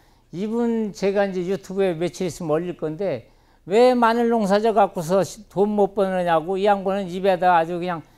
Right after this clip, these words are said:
저기 하고서 말씀하시거든요. 그 이분은 매년 땅 사신 분이에요. 구 킬로, 십 킬로씩 하십니다, 이분. 예.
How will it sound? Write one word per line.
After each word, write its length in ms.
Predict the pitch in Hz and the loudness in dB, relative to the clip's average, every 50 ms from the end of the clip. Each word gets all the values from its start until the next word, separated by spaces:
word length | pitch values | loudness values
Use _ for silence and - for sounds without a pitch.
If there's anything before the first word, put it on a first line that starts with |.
| _ _ _ _ | _ _ _ _
저기 280 | - - 170 165 160 160 151 - - - | -2 -2 0 0 0 -6 -8 -12 -16 -12
하고서 440 | - 165 156 156 160 165 135 - 151 | -10 -8 -8 -4 -4 -6 -4 -4 -6
말씀하시거든요. 920 | 135 139 143 143 139 - 160 151 135 - 143 139 135 127 117 127 147 175 - _ _ _ _ _ _ _ _ _ _ | -2 -2 -2 -2 -2 -4 -6 -6 -6 -6 -6 -6 -6 -6 -6 -8 -10 -12 -14 _ _ _ _ _ _ _ _ _ _
그 80 | 247 | -6
이분은 420 | 240 233 240 226 247 254 247 233 208 | -6 -4 -4 -2 -2 -2 -2 0 0
매년 300 | 214 220 220 220 196 - | 0 0 0 -2 -4 -4
땅 180 | 226 220 208 | -6 -6 -4
사신 340 | 180 180 180 - - 208 190 | -4 -4 -6 -8 -10 -14 -10
분이에요. 220 | 170 147 131 123 | -8 -8 -8 -8
구 180 | 113 - 190 185 | -8 -8 -10 -10
킬로, 220 | - - 208 202 185 | -6 -6 -4 -4 -4
십 160 | 147 - - | -6 -8 -10
킬로씩 340 | - 233 233 196 - - - | -8 -8 -8 -8 -8 -12 -14
하십니다, 380 | 185 - - 180 156 123 113 | -16 -14 -12 -12 -10 -8 -8
이분. 360 | 120 120 123 123 120 113 113 - _ _ _ _ _ _ _ _ _ _ _ _ _ _ _ _ _ _ _ _ _ | -8 -8 -8 -12 -14 -14 -14 -16 _ _ _ _ _ _ _ _ _ _ _ _ _ _ _ _ _ _ _ _ _
예. 280 | - 123 117 104 98 | -12 -10 -10 -10 -12